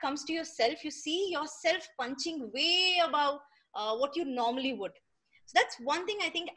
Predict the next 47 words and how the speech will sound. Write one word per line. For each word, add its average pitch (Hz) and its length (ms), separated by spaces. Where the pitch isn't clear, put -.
as 330 100
a 415 60
student, 330 600
I 262 60
became 294 480
much 330 460
more 311 340
confident 277 460
after, 262 480
uh, 214 300
attending 262 400
his 269 240
classes. 220 380
And, 320 120
and 381 100
if 349 100
you 453 80
think 415 180
about 339 320
what 247 240
I 370 280
did 294 180
at 240 160
the 247 240
age 285 80
of 339 160
twenty-one, 262 760
he, 320 160
he 320 120
put 349 260
me 523 160
in 392 100
a - 240
class 302 440
in 277 100
front 302 160
of 320 80
hundred 339 320
students 247 600
and 302 80
I 403 60
had 403 100
never 302 220
s-, - 220
never 285 380
ever 370 240
taught 311 160